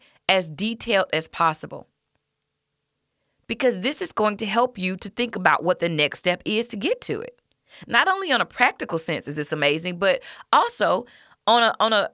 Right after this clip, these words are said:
on a spiritual, universal sense. When you start to imagine and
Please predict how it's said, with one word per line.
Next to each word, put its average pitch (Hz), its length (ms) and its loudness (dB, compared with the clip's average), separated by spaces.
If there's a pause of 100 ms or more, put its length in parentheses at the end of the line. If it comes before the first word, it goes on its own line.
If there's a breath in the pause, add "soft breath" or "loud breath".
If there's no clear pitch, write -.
(180)
on 180 140 2
a 160 140 0 (280)
spiritual, 269 680 0
universal 226 680 2
sense. - 520 -8 (260)
When 208 280 -4
you 254 160 0
start 262 340 -4
to 226 180 -2
imagine 175 640 0
and 151 260 -4